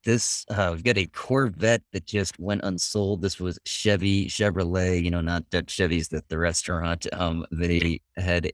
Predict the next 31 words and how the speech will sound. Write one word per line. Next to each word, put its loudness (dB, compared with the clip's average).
a, 0
uh, -6
N 2
F 2
T, 2
came 4
with 0
a 4
free 0
Corvette 2
Z 0
zero 4
six -2
in 0
a 2
one 0
of 0
one 2
color, 2
I 2
believe. -4
I -4
believe 2
it's -2
a 0
one -2
of -2
one -4
color, -2
a -4
minted -2